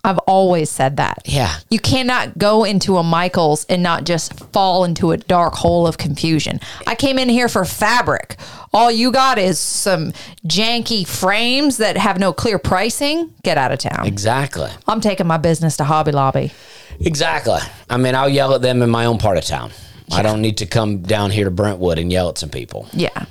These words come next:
Speaker 2: So
Speaker 1: Well, I'm sorry you went through that.
Speaker 2: it's ridiculous.
Speaker 1: Yeah.
Speaker 2: Well, it's just annoying.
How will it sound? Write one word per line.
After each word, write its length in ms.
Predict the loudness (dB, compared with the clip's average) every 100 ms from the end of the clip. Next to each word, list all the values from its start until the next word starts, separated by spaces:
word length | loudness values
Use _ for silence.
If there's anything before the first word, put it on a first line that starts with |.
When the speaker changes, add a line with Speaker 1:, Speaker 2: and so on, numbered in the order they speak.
| -18 _
Speaker 2:
So 500 | -8 -4 -4 -4 -2
Speaker 1:
Well, 100 | -2
I'm 80 | -2
sorry 280 | 0 0 2
you 100 | 0
went 160 | 0
through 140 | -2 0
that. 320 | 2 0 -2 -10
Speaker 2:
it's 160 | -10 -4
ridiculous. 600 | -2 -2 -4 -10 -10 -6
Speaker 1:
Yeah. 300 | -4 -2 -4 -6 0
Speaker 2:
Well, 220 | 2 2
it's 160 | 0 -2
just 180 | -2
annoying. 460 | 0 0 0 -2 -6